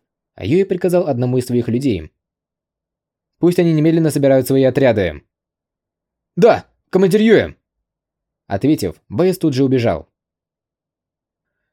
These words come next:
"Юэ Джун, вы собираетесь в деревню Муян?" Неожиданно спросил подошедший к нему Чан Шитоу.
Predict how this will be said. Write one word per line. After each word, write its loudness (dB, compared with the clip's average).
"Юэ 0
Джун, -2
вы 0
собираетесь 0
в -8
деревню 2
Муян?" 0
Неожиданно 0
спросил -2
подошедший -2
к -10
нему -2
Чан -4
Шитоу. -4